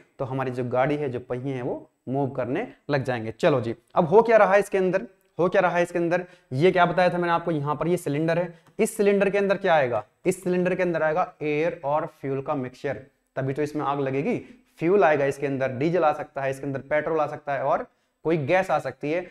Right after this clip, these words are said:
और वो एयर के साथ मिक्स होगी और उसके अंदर होगा कंबशन, धमाका होगा, उसके अंदर आग लगेगी, वहां से एनर्जी रिलीज होगी। उस एनर्जी की वजह से यहाँ पर क्या होगा, उस पर एक प्रेशर आएगा, उस प्रेशर की वजह से इस पिस्टन के ऊपर क्या लगेगा, एक फोर्स लगेगा,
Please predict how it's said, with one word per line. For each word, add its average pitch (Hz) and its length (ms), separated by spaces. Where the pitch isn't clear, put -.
और 147 80
वो 160 160
एयर 180 220
के 170 100
साथ 156 260
मिक्स 139 260
होगी 156 220
और 143 180
उसके 139 200
अंदर 131 160
होगा 127 180
कंबशन, 135 560
धमाका 135 460
होगा, 160 220
उसके 160 200
अंदर 160 280
आग 123 200
लगेगी, 139 360
वहां 143 240
से 202 180
एनर्जी 147 360
रिलीज 160 280
होगी। 170 280
उस 208 260
एनर्जी 165 340
की 180 80
वजह 156 200
से 165 120
यहाँ 147 200
पर 147 160
क्या 170 160
होगा, 151 280
उस 196 140
पर 196 120
एक 175 260
प्रेशर 175 360
आएगा, 156 340
उस 170 140
प्रेशर 156 360
की 175 60
वजह 156 160
से 165 100
इस - 80
पिस्टन 196 440
के 185 60
ऊपर 165 200
क्या 185 140
लगेगा, 180 340
एक 147 140
फोर्स 190 260
लगेगा, 175 360